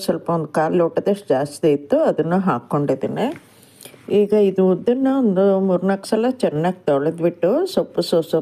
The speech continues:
ಪಾತ್ರೆಯಲ್ಲಿ, ಆ, ನೀರು ಇಳಿಯೋಕ್ಕೆ ಬಿಟ್ಬಿಡ್ಬೇಕು. ಆಮೇಲೆ ಒಂದು ಒಣ ಬಟ್ಟೆ ಮೇಲೆ ಒಣ ಹಾಕ್ಕೋಬೇಕು ಇದನ್ನ. ತೊಳೆದು ಬಸ್ದಿಟ್ಟ ಉದ್ದನ್ನ ಈ ಥರ ಆರೇಳು ಗಂಟೆ ಆರ್ ಹಾಕ್ಕೋಬೇಕು.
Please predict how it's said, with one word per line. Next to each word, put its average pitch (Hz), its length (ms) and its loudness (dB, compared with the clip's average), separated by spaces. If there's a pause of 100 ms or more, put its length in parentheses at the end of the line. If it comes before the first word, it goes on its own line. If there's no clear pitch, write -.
ಪಾತ್ರೆಯಲ್ಲಿ, 156 560 0 (1000)
ಆ, - 20 -2 (380)
ನೀರು 233 260 2
ಇಳಿಯೋಕ್ಕೆ 175 460 0
ಬಿಟ್ಬಿಡ್ಬೇಕು. - 760 -2 (320)
ಆಮೇಲೆ 196 420 2
ಒಂದು 196 200 2
ಒಣ 165 80 0 (140)
ಬಟ್ಟೆ 160 220 0 (100)
ಮೇಲೆ 208 200 0 (160)
ಒಣ 165 100 0 (140)
ಹಾಕ್ಕೋಬೇಕು - 600 -4
ಇದನ್ನ. 170 260 -4 (1900)
ತೊಳೆದು 208 420 0 (200)
ಬಸ್ದಿಟ್ಟ 196 580 -2 (160)
ಉದ್ದನ್ನ 180 400 -2 (540)
ಈ 190 40 2 (140)
ಥರ 185 120 -2 (260)
ಆರೇಳು 180 360 -2
ಗಂಟೆ 156 260 -4 (180)
ಆರ್ 156 160 -4
ಹಾಕ್ಕೋಬೇಕು. 151 600 -6